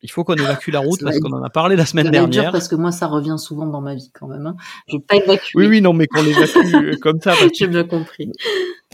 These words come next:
Speaker 1: m-, moi, ça a été une expérience, euh, comme je pense beaucoup de, de... c'est un peu ce que tu disais déjà, euh, précédemment, mais, euh, moi, ça a été une expérience extrêmement, euh, euh, difficile, euh,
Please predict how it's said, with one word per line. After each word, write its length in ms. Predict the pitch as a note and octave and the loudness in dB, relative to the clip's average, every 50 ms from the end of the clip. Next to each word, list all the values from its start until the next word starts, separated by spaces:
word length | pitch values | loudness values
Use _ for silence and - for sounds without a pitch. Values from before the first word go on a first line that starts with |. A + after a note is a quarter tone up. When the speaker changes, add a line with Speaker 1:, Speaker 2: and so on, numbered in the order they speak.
| - _ _ _ _ _ - - _ | -20 _ _ _ _ _ -20 -14 _
Speaker 1:
m-, 100 | D3+ D#3 - - | -10 -10 -8 -6
moi, 280 | E3+ E3+ F3+ F#3+ G#3 | -4 0 2 2 2
ça 140 | G3+ - G3+ | 2 0 -2
a 20 | |
été 180 | F3 E3 - F3 | -2 0 0 -2
une 120 | E3+ D#3+ E3 | -2 0 -2
expérience, 680 | D#3+ - - - D3+ C#3 C#3+ D3+ D#3 D#3+ D#3+ - - | -4 -4 -6 -6 -4 -2 -2 -2 -2 -4 -6 -6 -6
euh, 160 | C#3 C#3 C3 | -4 -4 -2
comme 220 | B2 D3 C3+ C3+ B2 | -2 -2 -2 -2 -4
je 80 | A#2+ | -4
pense 220 | A#2 - C3+ C#3+ C3 | -4 -4 -4 -4 -6
beaucoup 280 | B2+ A#2+ A#2 - D3 C#3+ | -8 -10 -10 -10 -10 -6
de, 180 | C3+ C3 C3 - | -4 -4 -4 -4
de... 480 | A2 B2+ B2+ B2 B2 A#2+ A#2 A#2 - - | -6 -6 -6 -4 -4 -6 -6 -6 -8 -8
c'est 120 | - - | -8 -8
un 60 | B2 A2 | -6 -6
peu 100 | C3 A#2+ | -6 -8
ce 60 | A2+ | -6
que 80 | - | -8
tu 160 | A#2 - - A#2+ | -10 -10 -10 -8
disais 180 | A#2+ A#2+ B2 | -6 -6 -6
déjà, 340 | A#2 A#2+ A2+ A#2+ A#2 A2+ A2+ | -6 -4 -4 -4 -4 -6 -6
euh, 280 | G2+ A2 A2 - - - - _ | -8 -10 -12 -14 -14 -14 -16 _
précédemment, 440 | - - A#2+ C3+ C3 C3 D3 D3+ C#3 | -18 -12 -10 -4 -2 -2 -2 -2 -4
mais, 160 | B2 B2 A#2+ | -6 -8 -10
euh, 40 | A#2 - _ _ _ _ _ _ | -12 -14 _ _ _ _ _ _
moi, 140 | - C#3+ D3+ | -4 -2 -2
ça 100 | D3 - | 0 -2
a 40 | D#3 | -2
été 120 | B2+ C3 | -2 -2
une 80 | C3 B2+ | -6 -6
expérience 400 | B2 A#2 - C3+ C#3 C#3+ - - | -8 -8 -8 -6 -6 -6 -8 -10
extrêmement, 640 | - C3 - - - C#3 C3 B2+ C3 C#3 C#3 C3+ B2+ B2 | -12 -14 -14 -12 -12 -10 -8 -6 -6 -6 -6 -6 -6 -8
euh, 160 | A#2+ A#2 - - | -8 -10 -10 -8
euh, 640 | A#2 A2+ A2+ A2+ A2+ A2+ A#2 A2+ A#2 A#2 A#2+ D3+ - _ _ _ | -8 -8 -6 -6 -8 -8 -8 -10 -10 -12 -14 -16 -20 _ _ _
difficile, 540 | C#3 C3+ C#3 D#3 E3 - - A3 A#3 C4 A#3+ - _ _ _ _ _ _ - | -12 -10 -8 -6 -6 -4 -4 -4 -4 -4 -6 -12 _ _ _ _ _ _ -4
euh, 440 | C3 B2+ B2+ B2 B2 A#2+ A#2+ B2 | -4 -2 -2 -2 -2 -2 -2 -4